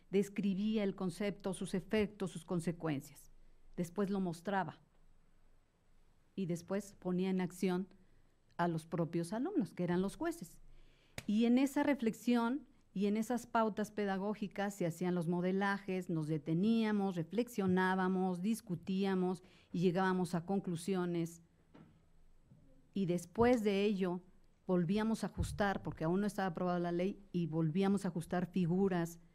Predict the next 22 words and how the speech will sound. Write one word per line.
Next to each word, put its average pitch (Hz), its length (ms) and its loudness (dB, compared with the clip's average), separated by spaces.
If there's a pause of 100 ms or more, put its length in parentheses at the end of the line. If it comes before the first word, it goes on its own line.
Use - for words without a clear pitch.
(460)
en 196 160 4
esa 208 180 2
misma 185 300 4
construcción 156 520 -8 (840)
que 175 100 0
se 170 140 2
nos 160 160 2
permitió 160 420 2
por 165 120 0
el 165 120 0
tiempo. 185 360 -4 (140)
<laughs> - 760 -20
Siempre 175 520 2
es 165 120 -2
un 170 120 2
enemigo 156 580 0 (440)
el 160 180 0
tiempo. 156 380 -6 (3250)
Y 226 120 4
sucedió 214 480 4
esa 208 200 0
transformación. 156 720 -2